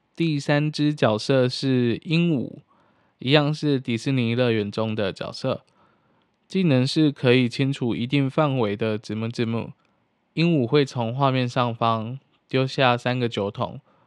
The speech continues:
它会消除酒桶砸中的字幕，字幕。技能等级提升，消除的范围会变大。每次发动技能所需的数量都是十五只，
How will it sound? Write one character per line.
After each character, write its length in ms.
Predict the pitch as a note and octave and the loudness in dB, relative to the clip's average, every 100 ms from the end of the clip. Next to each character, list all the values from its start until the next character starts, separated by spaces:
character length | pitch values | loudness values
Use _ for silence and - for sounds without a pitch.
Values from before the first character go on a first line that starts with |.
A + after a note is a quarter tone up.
| _ _ | _ _
它 160 | - | -2
会 100 | C3+ | 0
消 240 | C3 C3+ B2+ | 2 2 0
除 360 | - A2 G#2+ | 0 -4 -4
酒 240 | A2 A2+ A#2 | -4 -2 0
桶 580 | C3+ A#2+ G#2+ A#2+ - D3 _ _ _ | 0 -2 -4 -8 -14 -16 _ _ _
砸 240 | A#2+ G#2+ | -4 -4
中 240 | A2+ C3+ A#2+ | 0 0 2
的 100 | A2 | -2
字 180 | - | -4
幕， 180 | G#2 G#2+ | -8 -8
字 160 | A2 G#2+ | -6 -6
幕。 220 | G#2+ - - _ _ _ _ _ | -6 -10 -16 _ _ _ _ _
技 160 | - F#3 | -4 2
能 220 | E3+ D3 | 4 4
等 180 | C3 A2 | 2 2
级 140 | A2+ | -2
提 240 | A2 A2+ A#2 | -4 -4 -2
升， 340 | B2 A#2 B2 | 0 -2 -2
消 220 | B2+ A#2+ | 0 -2
除 140 | A#2+ G#2+ | 0 -4
的 120 | G#2 | -4
范 280 | - A#2 G#2+ | -2 -4 -4
围 100 | G2+ | -6
会 180 | A2+ G2+ | -4 -4
变 240 | A2+ G2 | -4 -6
大。 340 | - A#2 - - _ _ _ _ _ _ _ _ - | -4 -4 -6 -18 _ _ _ _ _ _ _ _ -4
每 140 | B2 | -2
次 160 | A2+ E3+ | 2 2
发 180 | F#3 | 4
动 160 | F3+ F#3 | 4 2
技 140 | F3+ | 0
能 260 | F3+ B2 A#2+ | 2 2 0
所 200 | B2+ A2 | -2 -4
需 180 | A#2 C#3 | 0 0
的 100 | B2+ | 0
数 220 | - C3+ | 0 0
量 220 | B2+ B2 | 2 2
都 120 | A#2 | 0
是 480 | A#2 - B2 A2+ G2+ - _ | -2 -2 -2 -2 -4 -10 _
十 220 | - - B2 | -12 0 2
五 120 | A2+ | 2
只， 440 | G#2+ A2+ A2+ A2+ | -2 -4 -4 -6